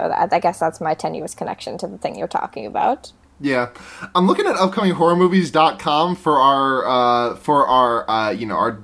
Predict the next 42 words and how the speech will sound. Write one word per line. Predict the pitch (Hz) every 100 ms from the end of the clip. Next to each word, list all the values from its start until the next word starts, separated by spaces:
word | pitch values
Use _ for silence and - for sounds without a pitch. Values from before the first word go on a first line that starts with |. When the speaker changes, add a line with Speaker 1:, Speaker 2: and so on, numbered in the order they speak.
| -
Speaker 2:
our, | 131 127 110
our | 127
weekly | 127 135 131 127 123
discussions | 110 117 - 123 131 123
of | 117
upcoming | 120 123 117
horror | 117 139
movies. | 160 208 196
Speaker 1:
Mm-hmm. | 226 233 240 - - 165
Speaker 2:
Um, | 190 214 214 202 - _ - -
Zombieland | 190 208 277 415 427 359 202
two | - 208 202
is | 190
happening. | 156 131 127 127
Have | 131
we | 190
discussed | 415 453 285 330 -
this? | 359 320 - -
Speaker 1:
I | 277
think | 427
you | 466 415
did | 269 247
mention | 202 190 - 151
it. | 131 - - - - - - - 190 196
Speaker 2:
It's | 247
just | 392 208
weird. | 202 226 165
Like, | 147 156
I | 196
don't, | 208 240 - _ _ _ - _ -
they're | 196
Speaker 1:
It |
Speaker 2:
having | 247 320
the | 415
Speaker 1:
seems |
Speaker 2:
original | 233 494 247
Speaker 1:
a |
bit | - 165
Speaker 2:
ca- | 202
Speaker 1:
late, | 190 165 104 -
right? | 208 311 453 - - - -
Speaker 2:
Yeah. | 156 170 147 123 113